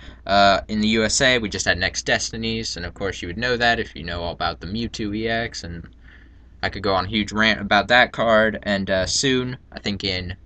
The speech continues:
May, we are getting the Dark Rush set, which introduces more E X cards. Not as good as Mewtwo E X, but,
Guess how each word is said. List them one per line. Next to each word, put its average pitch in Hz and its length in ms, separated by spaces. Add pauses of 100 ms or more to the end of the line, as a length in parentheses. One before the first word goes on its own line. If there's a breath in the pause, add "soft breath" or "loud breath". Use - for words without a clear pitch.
May, 104 520
we 98 200
are 92 100
getting 92 360
the 85 280
Dark 95 320
Rush 101 380
set, 104 240
which 90 160
introduces 90 500
more 151 460
E 135 180
X 123 260
cards. 110 520 (640 soft breath)
Not 92 180
as 82 100
good 87 120
as 82 120
Mewtwo 90 380
E 87 140
X, - 420 (380)
but, 55 240